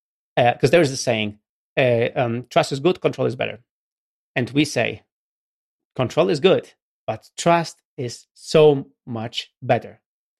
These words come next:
And actually, in my vision document, I think I even said it better. I said, um, "Control of work is good, but trusting to do the work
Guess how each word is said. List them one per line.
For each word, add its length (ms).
And 100
actually, 320
in 120
my 120
vision 240
document, 340
I 60
think 200
I 60
even 120
said 140
it 180
better. 280
I 40
said, 340
um, 300
"Control 640
of 220
work 340
is 160
good, 380
but 260
trusting 840
to 140
do 240
the 180
work 440